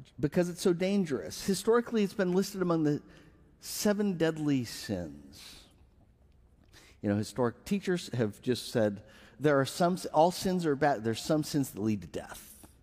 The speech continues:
Number one on the list, pride, the mother of all sins. Number two, greed, right in front of adding a pitch clock to baseball.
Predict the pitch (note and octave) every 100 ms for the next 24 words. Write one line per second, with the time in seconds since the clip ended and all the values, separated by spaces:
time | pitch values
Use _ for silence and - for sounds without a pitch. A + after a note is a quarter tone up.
0 | _ _ _ _ _ _ - G#2+ B2+ C#3+
1 | D#3 F#3 G3+ G3+ A3+ A3+ G3+ - - -
2 | - - _ - - - A2+ E2+ C#2+ -
3 | - - - _ _ _ - _ G#2 G2
4 | B2+ D#3 D#3+ C#3+ C3 C#3 D3+ - - -
5 | A#1 - - - _ _ _ _ - G2
6 | D#3 - - E2 D#2+ - _ _ _ _
7 | _ _ _ - F#2+ E2 C2+ - - -
8 | _ _ _ _ _ _ _ _ _ _
9 | _ - F#2+ A#2 D3 - G#2+ G2+ F#2+ -
10 | - - _ _ _ - _ _ _ _
11 | _ G2 G2 F#2+ - A#2 - - G#2+ -
12 | - - G2 F2 E2+ - - -